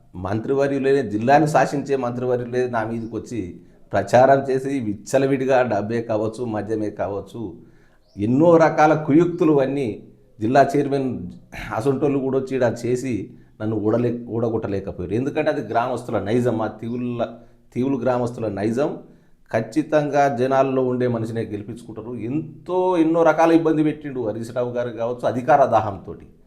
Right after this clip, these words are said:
అయినా మా గ్రామస్తులు ప్రతి ఇంటి నుంచి నాకు ఓటు పడ్డదండి.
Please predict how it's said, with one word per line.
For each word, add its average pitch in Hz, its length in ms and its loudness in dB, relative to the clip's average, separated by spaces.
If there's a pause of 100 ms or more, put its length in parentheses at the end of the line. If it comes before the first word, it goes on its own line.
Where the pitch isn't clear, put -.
(320)
అయినా 165 280 2
మా 160 160 4
గ్రామస్తులు 139 840 2 (600)
ప్రతి 156 320 -2
ఇంటి 180 380 -4
నుంచి 196 280 -2
నాకు 156 200 -2
ఓటు 131 160 0
పడ్డదండి. 95 400 -6